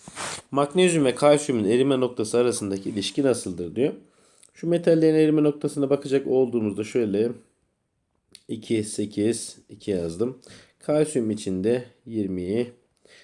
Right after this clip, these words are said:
iki, sekiz, sekiz ve iki yazdım. Şimdi magnezyumun son yörüngesinde iki tane olduğu için artı iki, kalsiyumun da iki tane olduğu için artı iki olduğunu söyledim. Şu ifadede, bu ifadede,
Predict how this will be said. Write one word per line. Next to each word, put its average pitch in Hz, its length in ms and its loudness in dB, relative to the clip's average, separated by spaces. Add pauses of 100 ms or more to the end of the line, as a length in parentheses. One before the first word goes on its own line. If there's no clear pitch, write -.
(280)
iki, 107 720 -2 (300)
sekiz, 151 960 -2
sekiz 131 640 -2
ve 101 240 4
iki - 300 -10
yazdım. 87 440 -2
Şimdi 120 300 -4 (540)
magnezyumun 147 640 0
son 135 240 0
yörüngesinde 113 680 0
iki 92 160 -12
tane 117 260 -2
olduğu 95 180 -2
için 90 180 -12
artı 98 360 -4
iki, 117 280 -4
kalsiyumun 127 540 -2
da 98 60 -2
iki 104 180 -8
tane 95 260 -2
olduğu 87 200 -6
için 117 240 -6
artı 98 360 -6
iki 101 120 -6
olduğunu 95 300 -4
söyledim. 107 520 -4 (480)
Şu - 200 -12
ifadede, 120 720 0 (400)
bu 123 80 -10
ifadede, 90 640 -6